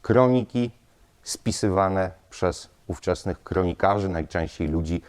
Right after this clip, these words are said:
Kościoła, piszących na zamówienie. Żywoty świętych, pisane jako dowód w procesie, e, kanonizacji. Roczniki,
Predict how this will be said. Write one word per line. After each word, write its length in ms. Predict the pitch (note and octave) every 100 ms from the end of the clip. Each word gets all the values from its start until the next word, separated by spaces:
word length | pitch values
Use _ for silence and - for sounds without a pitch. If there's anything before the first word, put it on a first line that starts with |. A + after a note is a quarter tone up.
| - -
Kościoła, 460 | G2+ - - D#3+
piszących 680 | - G#2 B2+ A#2+ - A2 - _ -
na 300 | F2 F2+ F2 _ _ -
zamówienie. 840 | E2+ G2 F#2 F2 E2 F2+ E2 D#2 - _ _ _ _ _ - _ _ _ _ _ -
Żywoty 440 | F2+ F#2+ G#2 A2+ C3
świętych, 720 | - C#3 A#2+ - E2 - - _ _ _ _ _ _ _ _ _ -
pisane 460 | F2+ G#2 G2+ A2
jako 260 | G#2 F#2 F#2
dowód 480 | F2 G2+ F2 G#2 -
w 100 | -
procesie, 800 | A2 F#2 - E2 - G2 F#2 - - - - -
e, 240 | E2+ E2+
kanonizacji. 840 | - G2 F2+ F#2 F#2+ B2 - - - _ _ _ _ _ _ _ _ _ _ _ -
Roczniki, 720 | F#2+ G#2+ - B2+ A#2 A#2 B2+